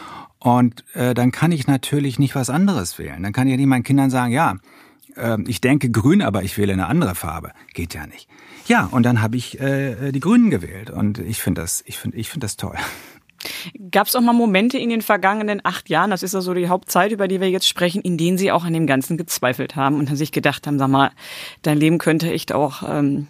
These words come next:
Speaker 2: einfacher und vielleicht auch irgendwie glücklicher sein“?
Speaker 1: Es sind zwei Dinge. Zweifeln und das Denken, dass mein Leben einfacher und glücklicher, äh, einfacher sein könnte. Mein Leben heute ist sehr viel glücklicher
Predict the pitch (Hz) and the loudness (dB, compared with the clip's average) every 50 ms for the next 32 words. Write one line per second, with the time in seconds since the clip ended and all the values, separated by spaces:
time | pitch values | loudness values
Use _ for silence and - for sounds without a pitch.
0 | _ _ - 156 170 190 185 - 175 156 151 151 151 151 - 165 165 147 131 - | _ _ -2 -2 -2 0 0 0 0 0 0 -2 -4 0 0 0 0 0 -2 -2
1 | 151 147 - 95 147 151 151 147 147 - - - - 147 139 135 135 135 135 135 | -2 -2 -2 -2 -2 0 2 2 0 0 -2 -4 -4 -2 -2 -2 -2 -2 0 0
2 | 139 185 247 - _ _ _ _ _ _ _ _ - - - - - - - - | 0 -2 -4 -6 _ _ _ _ _ _ _ _ -20 -20 -20 -20 -20 -8 0 2
3 | 127 113 - - 135 127 113 117 104 90 87 98 - - - - 110 113 120 - | 2 2 4 2 2 2 4 2 2 2 0 -2 -6 -4 -2 0 2 0 0 2
4 | - 135 123 117 113 127 120 110 101 - - - - 104 101 110 110 - 110 98 | 2 2 2 2 2 0 0 0 0 0 -2 -2 0 0 0 0 2 0 0 0
5 | 98 98 101 - 101 98 98 98 98 95 90 90 92 101 101 - - 92 95 92 | 0 0 0 0 2 2 2 2 0 0 0 0 0 0 0 0 -2 0 0 0
6 | 92 87 95 98 - - - 87 - - - - - - - - - 139 143 165 | -2 -2 -4 -8 -8 -8 -10 -12 -10 -12 -16 -10 -8 -8 -8 -2 0 2 2 2
7 | 170 - - 107 - 95 85 87 85 87 85 82 - 78 82 85 - _ _ _ | 2 2 2 2 2 0 0 -2 -2 -2 -2 -4 -4 -6 -6 -10 -14 _ _ _
8 | - - - - - - - - - - - - - _ _ _ _ _ _ _ | -20 -20 -20 -20 -20 -20 -20 -20 -20 -20 -20 -20 -20 _ _ _ _ _ _ _
9 | _ _ _ _ _ _ _ _ _ 113 110 123 135 165 185 170 147 123 127 131 | _ _ _ _ _ _ _ _ _ 2 4 4 6 6 4 4 4 6 6 4
10 | 131 139 131 135 127 127 110 - 143 143 151 156 - - 147 127 120 123 127 127 | 4 4 2 2 2 2 2 4 4 4 4 4 2 2 2 4 4 2 2 2
11 | - 139 131 - 143 139 139 147 147 135 | 0 -2 0 0 2 2 4 4 2 2